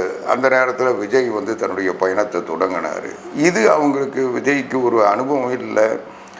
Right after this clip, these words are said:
விஜய்க்கு வந்து திமுகவினுடைய சதி அரசியலை எதிர்கொள்கின்ற வலிமை இல்லைன்ன உடனே அவரை எளிமையா கரூர்ல போட்டு மடக்கிட்டாங்க. அதுல என்னன்னா,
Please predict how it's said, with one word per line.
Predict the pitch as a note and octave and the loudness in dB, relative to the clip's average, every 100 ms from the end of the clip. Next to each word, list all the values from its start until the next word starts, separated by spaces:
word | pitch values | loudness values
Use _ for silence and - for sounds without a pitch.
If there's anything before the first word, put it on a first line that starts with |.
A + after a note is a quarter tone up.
| - - | -18 -4
விஜய்க்கு | A#2+ A#2 D#3 C#3 - | 0 4 4 4 0
வந்து | B2+ A2+ C3 C#3+ C3+ B2 - | -2 0 2 4 4 2 2
திமுகவினுடைய | C3+ D3+ C3 C3+ B2 A#2 A2+ A#2+ | 0 0 2 2 2 -2 0 0
சதி | A#2+ G#2+ D3+ D3+ | 2 0 2 2
அரசியலை | C3 B2+ - A#2+ B2 G#2+ | 2 0 -4 -2 -2 0
எதிர்கொள்கின்ற | A#2+ C#3+ C#3 B2 B2 B2 C#3 | -2 0 0 -2 -4 -2 0
வலிமை | A2 C3 C3+ C3 | 0 0 0 -2
இல்லைன்ன | A#2 A2 A2 G#2 | -2 0 0 0
உடனே | F#2+ G2 A#2+ | -2 0 2
அவரை | B2+ A2+ A2+ G2 | 2 4 2 0
எளிமையா | A2+ B2 C3 C3 C3+ C3+ G#2+ - - - | -2 -2 -2 0 0 0 -4 -8 -16 -4
கரூர்ல | - A2 B2+ A#2 A#2 - - | 0 4 4 2 0 0 -2
போட்டு | F2+ G2 | -4 -2
மடக்கிட்டாங்க. | G2+ F2+ F2+ F2+ E2+ D#2 - - - - - - - - - - - | 0 0 -2 -2 -2 -2 -6 -8 -14 -18 -16 -16 -16 -18 -18 -14 -2
அதுல | - C3 C#3+ C#3 | 2 4 6 6
என்னன்னா, | C3 C3 D3 C3 C#3 | 6 4 4 2 2